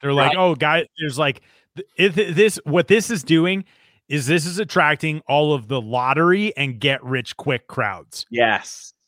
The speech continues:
Speaker 2: Yeah.
Speaker 1: People who are like, "Oh, the only way I'm gonna get rich is if I, like, find some, like, magic, you know, lottery ticket and it's gonna, like, take me to the moon." Um, you know,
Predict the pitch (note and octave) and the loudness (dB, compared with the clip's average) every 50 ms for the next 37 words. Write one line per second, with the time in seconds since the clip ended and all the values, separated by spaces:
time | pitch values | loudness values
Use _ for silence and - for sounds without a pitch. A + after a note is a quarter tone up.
0 | _ A2+ A#2+ A#2 A#2 A#2+ C3 D3+ F3+ E3 - F#3+ F3+ E3 E3+ E3+ E3+ E3 D#3 D3+ | _ -4 0 2 2 2 2 2 2 2 4 4 6 6 8 8 6 6 4 4
1 | C#3 C3 B2 - - D#3+ E3+ D#3+ C3+ C#3+ C#3+ - C#3+ E3 F#3+ G#3+ A3 G#3 G3+ G3 | 2 0 -2 -2 0 2 2 4 2 0 -2 -2 -2 -2 0 0 0 2 2 2
2 | F#3+ F#3 F#3 F#3 E3+ E3+ E3+ D#3 D#3 E3 D#3+ C3+ - - C3 B2 C3+ B2+ - C#3+ | 2 0 0 -2 -4 -4 -4 -4 -2 -2 -2 -2 -2 -6 -6 -6 -6 -4 -2 -2
3 | C#3+ D3+ D3+ C#3+ C3+ - - C#3 C#3 D3 D3 C#3 - D3+ C#3+ C#3 B2+ A#2+ A#2 B2+ | 0 0 0 0 -2 -4 -6 -4 -2 -2 -4 -4 -8 -8 -6 -4 -4 -4 -4 -4
4 | C3+ C#3 D3 C#3+ C3 D#3 C#3 - _ - B2+ _ _ _ _ _ E3 D3+ C#3 C3 | -2 -2 -2 -2 -2 -6 -6 -8 _ -20 -20 _ _ _ _ _ -8 -6 -4 -4
5 | C3 B2 A#2 A#2 B2+ C3 C3 C#3+ D3+ D3 C3 A#2+ - C3+ B2 A2+ - B2 A#2 A2+ | -4 -4 -6 -6 -4 -2 -2 0 0 0 -2 -2 -4 -4 -4 -4 -4 -4 -6 -6
6 | G#2+ - _ _ _ _ _ _ - C3+ C3+ A#2 A2 C#3 C3 B2+ B2+ A#2+ A2+ A2 | -8 -12 _ _ _ _ _ _ -6 -6 -4 -2 -2 -2 -2 0 0 -2 -2 -2
7 | - C#3+ C#3+ C3 B2+ C#3+ C#3 - D3 B2+ A2 A2 A2+ B2 C3 C#3+ D#3 E3+ F3 E3+ | 0 0 0 0 0 -4 -2 -2 -2 -2 -2 -2 -2 -2 0 0 0 0 -2 -4
8 | - _ _ _ _ _ _ _ _ - B2+ B2 B2 B2 A#2+ A#2+ A#2 A2+ A2+ A2 | -8 _ _ _ _ _ _ _ _ -4 -2 0 0 2 0 0 -2 -4 -6 -8
9 | G#2+ A2 C3 _ _ _ - F#3 G3 D#3 C#3+ C3+ A#2 | -10 -12 -14 _ _ _ -4 0 2 2 2 2 0